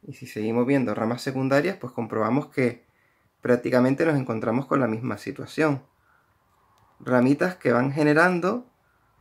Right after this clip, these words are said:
desde uno y dos y tres capullos que no se ven porque ahí en el centro están muy pequeñitos, hasta tres, cuatro, cinco y seis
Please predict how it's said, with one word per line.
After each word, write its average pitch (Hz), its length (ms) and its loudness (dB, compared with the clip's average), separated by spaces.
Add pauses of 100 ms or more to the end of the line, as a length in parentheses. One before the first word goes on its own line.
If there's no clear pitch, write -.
(280)
desde 120 380 4
uno 151 440 6
y 139 120 6
dos 151 300 6
y 143 80 0
tres 147 160 -2
capullos 156 380 2
que 117 100 2
no 113 80 0
se 135 140 0
ven 143 180 6
porque - 500 -4 (540)
ahí 123 200 2
en 127 60 2
el 135 140 2
centro 147 420 -4
están 135 460 -2 (240)
muy 139 500 2
pequeñitos, 151 720 0 (680)
hasta 117 320 -4
tres, 123 240 0
cuatro, 139 420 -2
cinco 135 440 -2
y 143 80 2
seis 175 480 0